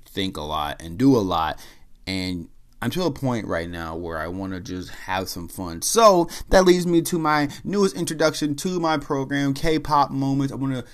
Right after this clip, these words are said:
kinda in-, uh, introduce my, my hip-hop world to my K-pop world because you guys are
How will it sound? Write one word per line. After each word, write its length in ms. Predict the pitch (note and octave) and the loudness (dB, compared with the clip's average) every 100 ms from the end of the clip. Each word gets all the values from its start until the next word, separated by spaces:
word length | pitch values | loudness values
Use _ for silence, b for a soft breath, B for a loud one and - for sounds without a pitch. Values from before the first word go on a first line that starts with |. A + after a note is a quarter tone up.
| B | B
kinda 240 | - C#3+ C3+ | -4 -4 0
in-, 220 | C#3 C#3 - _ _ - - | -2 -4 -14 _ _ -20 -8
uh, 100 | B2+ | -4
introduce 340 | C#3 C3 C#3 C3+ | -4 2 2 4
my, 240 | A#2+ A#2+ - | 0 -2 -2
my 140 | A2 | -2
hip-hop 420 | A2+ C3+ C3+ A#2+ | 0 0 2 0
world 340 | A#2+ A#2 A#2 A#2 - - - - - | 2 2 2 0 -14 -20 -20 -20 -2
to 100 | A#3 | 2
my 160 | F#3+ D3+ | 2 2
K-pop 480 | D3+ C3+ B2+ A#2+ | 2 4 2 0
world 180 | A#2+ A#2+ | 0 -2
because 220 | B2 C3 | -2 -4
you 60 | D#3+ | -2
guys 220 | D#3 A2 | 0 0
are 140 | G#2 | -2